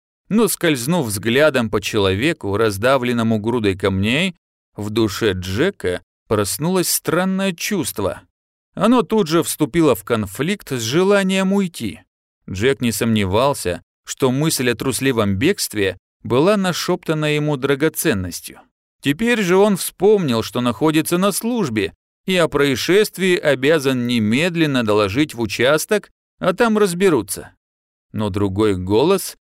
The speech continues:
нашептывал ему о приближающейся опасности. Враг спешил за своей добычей. Ему нужна была драгоценность. Но все же Джеку показалось, что он успеет, должен успеть. Он отцепил от пояса трубку магафона,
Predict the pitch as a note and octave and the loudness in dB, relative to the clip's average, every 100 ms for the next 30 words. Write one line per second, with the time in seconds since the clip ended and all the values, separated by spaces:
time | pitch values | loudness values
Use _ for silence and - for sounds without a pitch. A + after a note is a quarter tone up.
0 | _ - A#2 A2 F#2+ - F#3+ - B2 G#2+ | _ -6 0 0 -2 0 -2 0 2 2
1 | G2+ G2+ G#2+ G#2 G#2+ G#2 A2 G2 B2+ D3+ | 2 2 2 2 0 0 0 2 2 2
2 | D3 D3+ C#3+ - E3 E3 G#3+ G#3 - A3 | 0 -2 -2 0 0 2 0 0 -4 -8
3 | - - _ _ _ _ _ - G2+ G#2+ | -10 -14 _ _ _ _ _ -6 0 2
4 | C#3+ D3 - A#2+ G2+ - F3+ E3 C#3+ D3 | 2 0 -6 -4 -4 -2 -2 0 -2 -2
5 | C3 C#3+ C#3 C3+ A2 B2+ A2 A2+ F2+ - | 0 0 0 -2 0 0 2 -2 -4 -10
6 | - _ _ _ _ - G2+ G#2 C#3 C#3 | -14 _ _ _ _ -10 -4 0 0 0
7 | A2 B2+ D3+ D3 D#3 D3+ D3+ E3 F3+ - | 0 0 2 4 4 4 2 0 0 2
8 | G#3 F#3 A#2+ - - - _ _ _ _ | 0 0 -4 -10 -16 -20 _ _ _ _
9 | _ A#2+ D#3+ D#3+ B3+ A3+ G3+ C3+ E3+ G3+ | _ -4 -4 -2 0 2 0 0 0 0
10 | - A2+ A2 G2+ C3 F#3 A2+ - - G#3 | 0 -4 -2 -2 0 0 -2 -4 0 2
11 | G#3 G3+ - C#3 G2+ D#2 - _ _ - | 2 -2 -4 -2 -2 -4 -14 _ _ -14
12 | A2 A2 F3+ G#3 E3+ F3 D3+ B2+ - F#2+ | -8 2 4 4 2 0 0 -4 -6 -8
13 | D#2 - _ _ _ _ _ A#3 A3 F3+ | -8 -16 _ _ _ _ _ 2 2 2
14 | - D#3+ B2 C#3+ A#2 G2+ F3 F#3 D3+ C3 | 0 0 2 2 2 0 2 2 2 -2
15 | - C#3+ B2 - A2 G#2 G2 F#2 F#3 A3+ | 0 -2 -2 -2 -2 0 0 0 0 2
16 | A3 | 0